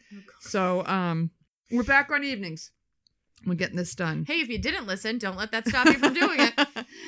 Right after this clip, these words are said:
Speaker 2: No, I just, it's, the content was good.
Speaker 1: Yeah.
Speaker 2: But I am just like this.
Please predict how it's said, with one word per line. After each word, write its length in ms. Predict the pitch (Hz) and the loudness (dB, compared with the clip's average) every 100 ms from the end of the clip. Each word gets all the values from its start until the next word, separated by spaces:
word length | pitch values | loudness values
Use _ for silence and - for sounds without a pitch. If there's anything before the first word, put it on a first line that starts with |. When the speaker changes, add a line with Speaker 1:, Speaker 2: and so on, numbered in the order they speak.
| 320 277 | -12 -10
Speaker 2:
No, 140 | 294 494 605 | -4 0 4
I 60 | 381 | 2
just, 220 | 254 392 | 0 -4
it's, 280 | - 320 - - | -4 -4 -4 -2
the 100 | - | 0
content 560 | - 262 370 427 440 | 2 0 0 -2 -4
was 160 | - 415 | -4 -2
good. 220 | 453 480 466 - | -2 -2 -4 -8
Speaker 1:
Yeah. 140 | 190 - _ - | -10 -10 _ -2
Speaker 2:
But 200 | 196 170 | 0 0
I 420 | 160 165 175 175 | -2 -2 -2 -4
am 440 | 165 165 160 156 151 | -4 -4 -4 -6 -6
just 440 | 151 143 143 - - | -6 -6 -8 -12 -14
like 380 | 147 135 135 131 _ _ | -10 -6 -8 -10 _ _
this. 380 | - 165 156 - | -6 -4 -4 -6